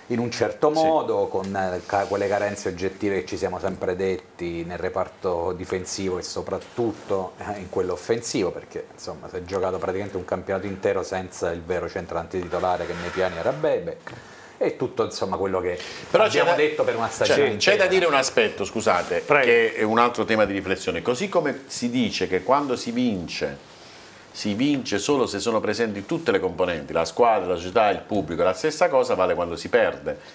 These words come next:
Speaker 2: In questo caso il, è il risultato dell'alchimia di tante cose, Giancarlo, di una
Speaker 3: Sì.
Speaker 2: rosa sicuramente meno, non competitiva, per me la meno competitiva, poi si può discutere se la meno competitiva o la penultima o la terzultima.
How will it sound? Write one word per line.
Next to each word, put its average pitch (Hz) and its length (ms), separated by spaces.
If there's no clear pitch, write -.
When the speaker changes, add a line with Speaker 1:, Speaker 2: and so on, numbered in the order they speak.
Speaker 2:
In 95 120
questo 131 280
caso 151 440
il, 131 220
è - 80
il 131 160
risultato 147 880
dell'alchimia 131 680
di 107 140
tante 120 320
cose, 85 380
Giancarlo, 85 520
di 85 120
una 120 180
Speaker 3:
Sì. 151 80
Speaker 2:
rosa 156 300
sicuramente 113 580
meno, 107 540
non 151 240
competitiva, 113 460
per 120 60
me 180 140
la 151 120
meno 135 200
competitiva, 104 640
poi 156 160
si 123 80
può 127 80
discutere 127 440
se - 120
la 117 100
meno 139 200
competitiva 135 480
o 123 40
la 120 120
penultima 123 500
o - 40
la 107 60
terzultima. 82 520